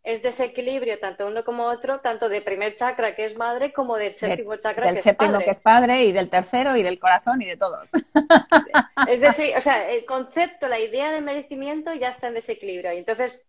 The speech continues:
Speaker 1: Paula pregunta, das las gracias, y en vez de decir nada, decir, "Merece", ¿sería correcto o viene también la escasez? Mira, Paula, lo siento, te voy a usar. <laughs> La pregunta ya está encaminada hacia la escasez.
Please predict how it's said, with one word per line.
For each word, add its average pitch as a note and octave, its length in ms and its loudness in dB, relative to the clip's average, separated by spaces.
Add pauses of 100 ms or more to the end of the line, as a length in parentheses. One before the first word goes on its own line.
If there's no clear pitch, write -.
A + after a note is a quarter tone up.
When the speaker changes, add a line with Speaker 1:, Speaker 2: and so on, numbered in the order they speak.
(120)
Speaker 1:
Paula G#3+ 320 -2
pregunta, E3+ 540 -8 (420)
das C#4 220 2
las E4 200 0
gracias, F3+ 480 -6
y G3 60 -6
en G3+ 80 -6
vez A3+ 100 -2
de C#4 60 0
decir C#4 440 -2
nada, F3 460 -4
decir, G3 480 -4 (240)
"Merece", A#3+ 640 0
¿sería C4 400 -2
correcto C4 580 -2
o A#3+ 80 0
viene C4 200 0
también C4 320 -2
la B3+ 80 0
escasez? F#3 600 -8
Mira, F3+ 320 -8
Paula, F#3 420 -6
lo G3 100 -10
siento, G3 480 -4 (680)
te A#3 80 4
voy A#3+ 160 4
a A#3+ 100 0
usar. G#3+ 320 -2
<laughs> E4+ 680 -10 (800)
La C4 200 2
pregunta D#4 600 -2 (440)
ya B3 220 -4
está C4+ 480 -6
encaminada A#3 520 -4
hacia B3 220 -6
la G#3+ 100 -6
escasez. F#3 600 -12